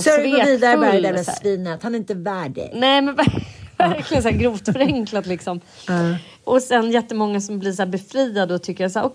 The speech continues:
Speaker 2: gud vad härligt, nu, nu känner jag mig mindre dum som också inte klarar av att liksom vara så där stenhård." Eller så här. Ganska intressant liksom att se hur jävla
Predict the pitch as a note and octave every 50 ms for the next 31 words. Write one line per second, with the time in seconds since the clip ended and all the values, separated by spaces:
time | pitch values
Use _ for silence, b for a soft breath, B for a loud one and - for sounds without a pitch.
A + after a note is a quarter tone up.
0 | - _ - - F4+ F4 D#4+ C#4+ D#4 C#4 D4 E4+ D#4 D4 C#4+ C#4 C#4+ C#4 C#4 C#4
1 | C4 C4 - - C4 C#4 C4+ B3+ - C4+ B3+ B3+ A#3+ A#3 A3 G#3 G#3 G#3 G#3 G3+
2 | G3 G3 F#3+ G3+ G3 F#3+ F#3+ F#3+ F#3 F#3 F3+ - F#3 G3+ A3 G#3+ - - - -
3 | A#3+ A#3 A3 G#3+ A3 b b b b b b - C4 C4 A#3+ G#3+ G3+ G#3 F#3+ G3
4 | - A3+ G3 G3 G3 G3 F#3 F#3 F3+ F3+ F3 F3 F3 E3+ E3 F3+ F3+ F3 E3+ -
5 | - G3+ F#3 F#3 F3+ F3 E3 E3 E3 - F3 D#3 D3 - - - A3+ G3 F#3 F#3
6 | F3 F3 F3+ E3 F3+ F#3 F3+ F3 F3+ F3+ E3+ F3 F3 F3 F3 E3+ F3 D3 - -
7 | b b b b b b b b b b A3+ B3+ E4+ F4 D#4 E4+ D#4+ D4+ C#4 D#4+
8 | C#4 - - G#4 F#4+ D4 A3+ G3+ F#3+ G3+ G3 F#3 F3+ - - G3 G3+ F#3+ G3 -
9 | - C#4 B3 A3 G3 G3 G3 - G#3+ G3+ A3+ A3+ A3 G3+ G3+ - - F4 F#4+ D4
10 | A3 G#3+ G#3 G3 A3+ A#3 A#3 A#3 A#3